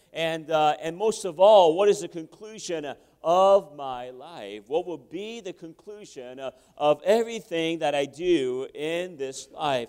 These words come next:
You know, to consider the end of any matter and proportion in our lives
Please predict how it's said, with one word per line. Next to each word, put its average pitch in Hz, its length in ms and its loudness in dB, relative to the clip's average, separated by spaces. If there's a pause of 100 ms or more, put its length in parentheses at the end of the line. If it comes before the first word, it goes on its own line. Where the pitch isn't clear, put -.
(220)
You 190 80 -16
know, 202 180 2
to 185 160 -6
consider 202 520 -4
the 165 220 -6
end 202 300 -4
of 165 140 2
any 185 240 -4
matter 175 400 -2
and 151 100 -6
proportion 202 800 2
in 151 100 -8
our 143 200 -4
lives 156 500 -2